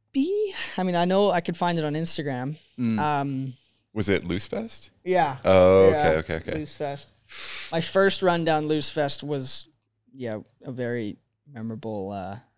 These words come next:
Speaker 2: Is it, is it far on the, uh, in the Instagram? If
Speaker 1: I mean,
Speaker 2: we
Speaker 1: you
Speaker 2: pull
Speaker 1: could
Speaker 2: it
Speaker 1: maybe actually go to that Europe edit. It might be in there.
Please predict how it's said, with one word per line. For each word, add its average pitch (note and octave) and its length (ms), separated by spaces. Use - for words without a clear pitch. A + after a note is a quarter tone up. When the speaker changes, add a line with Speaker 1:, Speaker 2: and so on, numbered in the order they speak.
Speaker 2:
Is B2+ 120
it, C#3 140
is A#2+ 100
it A#2+ 220
far A2+ 300
on A2 160
the, G#2 220
uh, G2+ 360
in A2+ 120
the G#2+ 80
Instagram? A#2+ 380
If - 60
Speaker 1:
I G3+ 40
mean, A3 100
Speaker 2:
we A#3 60
Speaker 1:
you A3+ 40
Speaker 2:
pull - 60
Speaker 1:
could G#3 80
Speaker 2:
it B3+ 40
Speaker 1:
maybe F4+ 180
actually - 260
go C#4 140
to E4 80
that A#3+ 120
Europe F#3+ 320
edit. C3+ 180
It A#2 40
might F#3+ 160
be A3 80
in D#3 100
there. D#3 300